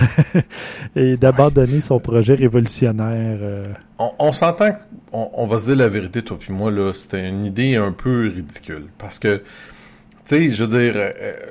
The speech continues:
Speaker 2: je le regarde, là encore, t'as six modules de, d'appareils photo là-dessus. C'est une caméra
Speaker 1: Il y en a
Speaker 2: à
Speaker 1: seize.
Speaker 2: ça, euh, toi, je, je, je, je t'avais dit que j'étais trop fatigué pour faire le show ce
Speaker 1: Je te
Speaker 2: soir.
Speaker 1: surveille, je te surveille.
Speaker 2: Il y a seize appareils photo là-dessus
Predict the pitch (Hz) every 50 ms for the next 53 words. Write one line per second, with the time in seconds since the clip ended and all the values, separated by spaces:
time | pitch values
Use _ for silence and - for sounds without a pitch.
0 | - - - - 120 110 101 98 95 110 113 117 135 139 127 117 107 101 92 -
1 | 113 120 127 123 - 98 92 - - 143 135 139 - 113 101 95 107 120 123 117
2 | 104 95 101 92 90 90 82 95 92 82 104 95 98 101 98 - 107 95 - 117
3 | 120 113 110 107 - - - - 131 139 143 - - - - - - - _ _
4 | _ _ - - - - 127 117 - 127 117 117 120 120 127 160 170 151 - -
5 | - 151 143 160 180 143 113 104 98 95 - - 131 - 127 120 117 - - -
6 | - _ - - - - 214 254 214 - - 139 143 - 135 - - 127 - -
7 | - - - - - - - - - - - - - - - - 160 131 143 139
8 | 131 160 202 202 - - 123 - - 120 117 - 120 107 - - - 127 - -
9 | - - 104 98 92 95 - - - 107 - - - - 135 113 - 143 117 117
10 | 117 117 117 120 113 - - 123 - - 113 104 104 107 110 123 - - 117 104
11 | 104 - - - 120 127 151 156 135 127 113 104 - 104 95 101 107 104 - 107
12 | 95 - 143 165 160 110 92 - - - - 180 185 -